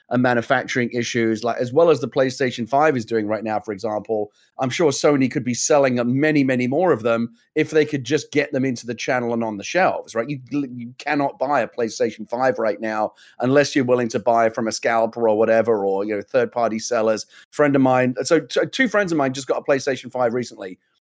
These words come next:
One got one from a scalper, and the other one got one from, um, it was like a re-, not a reseller, but it was like, it was, it was, it was a bundle thing where the only way they could get it was, like, buying three hundred dollars worth of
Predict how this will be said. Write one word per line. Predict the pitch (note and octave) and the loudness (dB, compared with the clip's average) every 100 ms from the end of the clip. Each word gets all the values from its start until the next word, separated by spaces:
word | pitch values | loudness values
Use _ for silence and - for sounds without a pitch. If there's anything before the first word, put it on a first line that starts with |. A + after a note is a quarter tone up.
| _ _ _ _ _ | _ _ _ _ _
One | A2 C#3 F#3+ F#3+ | 0 2 4 4
got | F#3 E3 | 2 4
one | E3 | 2
from | D#3 E3 | 2 0
a | C#3+ | 0
scalper, | - A#2+ A2+ A2+ C#3+ D3+ _ _ _ | -2 -4 -2 0 0 0 _ _ _
and | C#3 C3+ | -2 0
the | C#3+ | 2
other | C#3+ D3 | 2 2
one | C#3 C3+ C3 B2+ B2 | 2 2 0 0 -2
got | A#2+ B2+ B2 | 0 0 0
one | B2 B2 A#2+ A#2 | 0 -2 -2 -4
from, | - C#3 A#2+ A#2 A#2 - | -4 -2 0 0 -4 -4
um, | A#2+ A2+ A2+ A2 A2 G#2+ A2+ - _ - | -2 0 0 -2 -4 -8 -12 -18 _ -4
it | |
was | C#3+ | -2
like | C#3 C#3 | -2 -2
a | |
re-, | B2 D3 D3 C#3 | -2 0 0 0
not | E3 E3 | 2 2
a | C3+ | 2
reseller, | B2 A#2+ - B2 A#2 | 0 -2 2 2 4
but | B2 | 2
it | B2 | 0
was | A#2+ | 0
like, | A#2+ | 0
it | C3+ | -2
was, | C3+ | -2
it | C#3 | -2
was, | C#3 C3+ | -2 2
it | D3 | 2
was | D#3+ | 2
a | D3+ | 0
bundle | B2+ C3 C3 A#2 | 2 2 2 -2
thing | - G#2+ | -2 -4
where | G#2 A#2 | -2 0
the | C3 | 0
only | B2+ | 2
way | A#2+ | 0
they | A2+ | 0
could | A2 G#2 | -6 -2
get | A#2+ | 0
it | A#2 | 0
was, | A#2 A2+ | -2 -6
like, | A2 | -6
buying | A2+ A#2 A2+ | -6 -4 -6
three | - A#2 | -8 -8
hundred | A2 G2+ | -8 -4
dollars | A2+ A2 G#2 | -2 -2 -2
worth | A2+ A2+ | -6 -6
of | G#2+ | -10